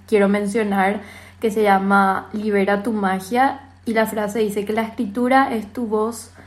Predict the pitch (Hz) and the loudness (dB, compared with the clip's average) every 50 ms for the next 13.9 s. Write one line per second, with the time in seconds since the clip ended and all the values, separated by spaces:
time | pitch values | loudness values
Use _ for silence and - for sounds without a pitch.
0 | - - _ _ _ _ _ - 240 226 220 220 220 220 202 208 208 226 220 208 | -20 -20 _ _ _ _ _ -2 0 0 0 0 -2 -2 -2 -2 0 0 -2 0
1 | 202 202 202 233 220 208 214 208 202 202 208 208 196 190 190 185 185 - 208 202 | -2 -2 -4 -4 -6 -6 -6 -6 -6 -4 -4 -2 -2 -2 -2 -4 -6 -8 -8 -10
2 | 202 - - - - - - - - - - - - - - - - - _ - | -12 -16 -18 -20 -20 -20 -20 -20 -20 -20 -20 -20 -20 -20 -20 -20 -20 -20 _ -8
3 | 226 226 220 214 214 214 208 202 202 202 - - - 233 240 262 262 - - - | -6 -4 -2 -2 -2 -4 -4 -6 -8 -12 -14 -4 0 0 2 2 0 -2 -6 -10
4 | - - - - - - 254 254 294 285 240 202 214 208 196 190 196 - 214 226 | -12 -16 -18 -16 -8 -8 -6 -4 -2 -4 -4 -2 -2 0 0 -2 -2 -4 -8 -8
5 | 202 185 170 175 - 220 196 - 233 220 208 202 233 220 240 254 254 247 247 240 | -6 -8 -10 -10 -10 -10 -10 -6 -4 -4 -2 -2 -2 -2 -2 -2 0 0 0 0
6 | 240 247 269 269 269 - 302 269 - - 254 247 247 247 226 226 220 196 196 - | 0 0 -2 -2 -4 -4 -8 -8 -6 -6 -4 0 0 2 2 2 0 -2 -6 -6
7 | 247 233 226 226 226 226 220 214 214 214 214 214 214 214 - - - 233 240 247 | -6 -4 -4 -4 -4 -4 -4 -4 -4 -6 -6 -8 -10 -12 -14 -10 -6 -2 -2 -2
8 | 247 247 - 208 208 208 202 208 202 220 226 254 277 277 - - - - - - | -2 0 2 2 4 4 2 0 0 0 0 0 0 -4 -4 -10 -16 -20 -20 -20
9 | - - - - - - _ - - 226 220 220 220 214 220 220 208 202 202 220 | -20 -20 -20 -20 -20 -20 _ -8 -4 -2 -2 0 -2 -2 -2 -2 -2 0 2 2
10 | 214 202 202 202 208 202 208 202 214 214 202 202 220 214 208 208 208 220 226 226 | 0 0 0 -4 -4 -6 -4 -4 -4 -4 -4 -4 -4 -4 -4 -4 -4 -2 -2 0
11 | 226 214 202 196 196 202 208 226 226 220 247 220 208 214 196 214 214 185 202 208 | 0 2 4 4 4 4 2 0 -2 -4 -6 -4 -4 -4 -4 -2 -4 -4 -4 -4
12 | 202 208 208 208 202 202 - - 196 196 196 196 196 202 214 240 247 277 285 294 | -4 -4 -2 -4 -4 -6 -6 -6 -2 0 0 0 0 -2 -2 0 0 0 0 -2
13 | 254 220 220 220 226 254 285 277 240 226 233 240 220 214 214 214 214 - | -2 -2 0 0 0 0 0 0 0 -2 -2 -2 -4 -4 -4 -6 -8 -10